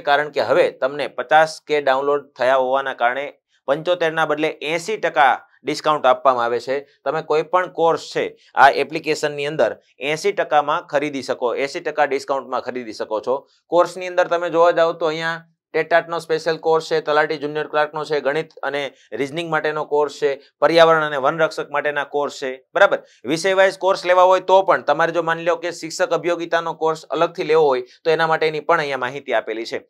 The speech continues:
બરાબર? અને આ દરેક કોર્સ તમને એંસી ટકા ઓફ મળશે. બીજી ચર્ચા કે જો તમને કોઈ અગવડતા ઊભી થાય તો તહીં-, અહીંયા નંબર આપેલો છે, એ નંબર ઉપર તમે સંપર્ક સાધી શકો છો,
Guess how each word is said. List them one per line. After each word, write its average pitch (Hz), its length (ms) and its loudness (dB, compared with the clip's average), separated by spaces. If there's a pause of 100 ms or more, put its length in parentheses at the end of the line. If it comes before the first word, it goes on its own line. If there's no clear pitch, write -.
(180)
બરાબર? 170 260 6 (200)
અને 143 140 0
આ 139 40 4
દરેક 160 320 4
કોર્સ 170 320 0
તમને 156 240 -6
એંસી 156 380 -8
ટકા 151 340 0
ઓફ 135 240 2
મળશે. 127 380 -2 (220)
બીજી 165 280 -4
ચર્ચા 180 240 4
કે 175 160 0 (160)
જો 160 140 6
તમને 175 260 0
કોઈ 170 220 2
અગવડતા 170 300 2
ઊભી 156 220 0
થાય 156 240 0
તો 139 140 -6
તહીં-, 147 340 -4
અહીંયા 139 260 -2
નંબર 147 180 4
આપેલો 143 360 4
છે, 123 260 -8 (200)
એ 147 80 -6
નંબર 156 380 0
ઉપર 156 140 -2
તમે 143 300 -6
સંપર્ક 131 460 -4
સાધી 113 200 0
શકો 104 280 -10
છો, 101 240 -10